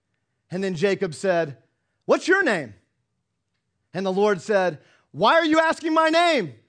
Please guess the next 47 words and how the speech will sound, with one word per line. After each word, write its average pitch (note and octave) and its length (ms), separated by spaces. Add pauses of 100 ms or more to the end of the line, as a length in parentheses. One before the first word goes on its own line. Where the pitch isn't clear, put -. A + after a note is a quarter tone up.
(280)
Are A#3+ 140
you E4 360
going D#4+ 300
to C4+ 160 (120)
improve C#4+ 460
on C#4 180
my C4 200
character, D#4+ 460
Jacob? D#4+ 440 (140)
Are C4 120
you D4+ 220
gonna D#4+ 180
give C#4+ 220
me D#4 400 (120)
a C4+ 80
new D4+ 200
identity? D#4 640
Are B3 100
you D#4 120
gonna E4+ 220
add D4 380
to C#4+ 120
me? D#4+ 380 (120)
Are B3 80
you D4+ 80
gonna E4 140
find D4+ 260
something D#4 260
that's D4 160
lacking C#4+ 500
in D4 160
me D4+ 220
that C#4 120
you C#4+ 140
need D#4 80
to C#4+ 80
give C#4+ 180
me? D#4+ 320 (1500)
No. F#2+ 140 (1200)
Why B2+ 120
are C#3 60
you A2 140
asking G2 320
my F#2 100
name? F#2 240 (920)
And F#2 160
then D3+ 320